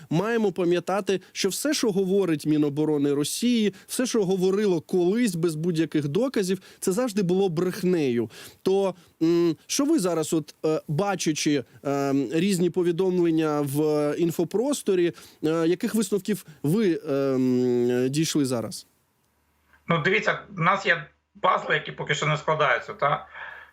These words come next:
Speaker 2: Е, в нас є інформація про те, що літак був, і він впав. Це факт. У нас є інформація від гура, що насправді мав бути обмін. Це так само вже факт. Е, обмін не відбувається.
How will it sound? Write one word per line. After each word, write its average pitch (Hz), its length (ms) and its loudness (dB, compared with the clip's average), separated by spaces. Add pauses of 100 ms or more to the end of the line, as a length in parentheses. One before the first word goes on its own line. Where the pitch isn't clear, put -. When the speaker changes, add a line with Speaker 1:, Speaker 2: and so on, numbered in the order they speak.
(220)
Speaker 2:
Е, 127 480 2 (540)
в - 40 -4
нас 190 260 0
є 175 320 0
інформація 156 580 0
про 143 100 -4
те, 160 160 0
що 143 120 -4
літак 143 380 0
був, 196 240 -4 (640)
і 123 100 0
він 160 160 2
впав. - 460 -4 (760)
Це 151 140 2
факт. 120 300 -2 (640)
У 185 40 -6
нас 180 280 0
є 180 60 2
інформація 170 540 0
від 151 100 0
гура, 175 240 2
що 170 320 0
насправді 151 480 0
мав 147 220 0
бути 151 200 -2
обмін. 104 340 0 (640)
Це 156 120 0
так 151 160 0
само 139 280 0
вже 117 100 -2
факт. 110 340 0 (640)
Е, 123 260 2
обмін 185 400 -2
не 175 80 0
відбувається. 139 760 0